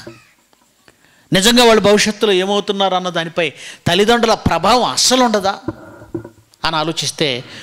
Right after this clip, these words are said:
కొన్ని విషయాలు మీ ముందు పెడతాను. అవునో కాదో మీరు ఆలోచించండి.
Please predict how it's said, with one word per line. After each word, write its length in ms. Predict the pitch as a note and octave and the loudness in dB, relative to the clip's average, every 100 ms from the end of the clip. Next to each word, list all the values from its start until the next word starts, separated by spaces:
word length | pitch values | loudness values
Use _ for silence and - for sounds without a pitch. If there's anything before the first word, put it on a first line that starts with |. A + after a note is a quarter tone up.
| - - | -8 -2
కొన్ని 180 | B3+ | 0
విషయాలు 560 | A#3 G#3 - G#3+ F#3 E3+ | 0 0 0 0 0 0
మీ 120 | D#3 | 0
ముందు 220 | D3 C#3+ | 0 -2
పెడతాను. 680 | C3+ C3 B2 B2+ B2 A2+ A2+ - _ - _ - - B2+ | -2 -6 -4 -4 -2 -4 -10 -18 _ -20 _ -20 -8 -2
అవునో 260 | E3 A3+ | 2 2
కాదో 220 | G3+ E3 | 0 -4
మీరు 220 | D#3+ D3 C#3 | -6 -10 -10
ఆలోచించండి. 720 | A#2+ A#2 D3 - G#2 G#2+ | -10 -12 -16 -18 -18 -16